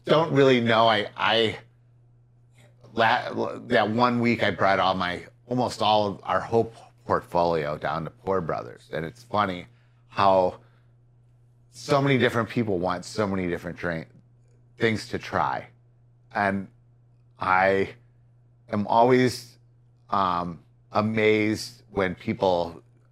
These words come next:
drink our brandy. Um, they are expecting something lesser. And when they, I see their face when they drink it, it's,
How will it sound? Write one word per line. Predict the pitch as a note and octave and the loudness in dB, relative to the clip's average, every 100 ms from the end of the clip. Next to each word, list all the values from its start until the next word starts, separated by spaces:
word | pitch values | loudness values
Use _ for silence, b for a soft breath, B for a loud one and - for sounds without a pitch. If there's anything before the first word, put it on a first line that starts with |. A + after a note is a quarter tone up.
| _ | _
drink | - G2 F2 | -6 -6 -2
our | F2 D#2 | -4 -2
brandy. | F2 E2 D#2 D2+ C2 _ _ _ _ _ _ _ _ _ E2+ | -4 -4 -6 -8 -14 _ _ _ _ _ _ _ _ _ -6
Um, | E2+ D#2+ E2 D#2 E2 _ _ _ _ _ _ _ _ _ _ _ _ _ _ _ _ _ _ _ _ _ _ _ _ _ _ - | -4 -2 -4 -6 -14 _ _ _ _ _ _ _ _ _ _ _ _ _ _ _ _ _ _ _ _ _ _ _ _ _ _ 0
they | A2+ A2+ A2+ A2+ - - | 4 6 6 4 0 0
are | G2+ G2 | 0 0
expecting | - - A2+ G#2+ G#2+ | -4 -2 -2 0 -4
something | G2 - A2 G2 G#2+ G2+ F2+ _ _ _ _ _ _ _ _ - | -4 -2 -2 0 -4 -4 -10 _ _ _ _ _ _ _ _ -2
lesser. | F2+ E2+ G#2+ G#2 G#2 - _ _ _ _ _ - | 0 0 -2 -2 -4 -16 _ _ _ _ _ -6
And | F#2 | -2
when | F#2+ | -2
they, | F#2+ F2+ F2+ - | 0 -2 -4 -2
I | F#2 F#2+ - | 0 0 -4
see | - G#2 | -8 -4
their | F#2 F2+ | -2 -4
face | - G2 F2+ F2 - | -4 -4 -4 -4 -6
when | F#2+ | -6
they | F2+ F2 | -4 -6
drink | D2 F#2 F#2 F#2 | -6 -6 -6 -2
it, | G2+ G2 - | -2 -2 0
it's, | G2 - - - | -2 -2 -14 -14